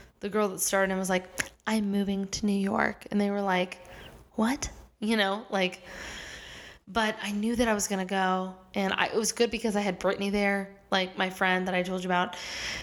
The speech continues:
You know, I, um, I had Brittany there, and I was gonna, I was supposed to move January first, but my mom was like,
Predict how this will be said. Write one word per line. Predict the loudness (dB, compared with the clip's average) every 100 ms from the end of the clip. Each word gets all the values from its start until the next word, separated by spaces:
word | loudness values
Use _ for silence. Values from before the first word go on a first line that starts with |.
| -12 -4
You | 2
know, | 2 2 -2 -4
I, | 0 2 2
um, | 2 0 0 -4 -8 -18 -18 -18 -20 -20 -20 -20 _ -4
I |
had | -2 0
Brittany | 0 0 0
there, | 2 2
and | 0 -2 -6 -10 -10 -10 -4 0
I |
was | 0 0
gonna, | 0 2 2 0
I |
was | 0
supposed | 0 -2
to | 0
move | 0
January | 2 0 0 0 -2
first, | 0 2 2 0
but | 0 0
my | 0
mom | 0 0 2
was | 0 0
like, | -2 -2 -4 -8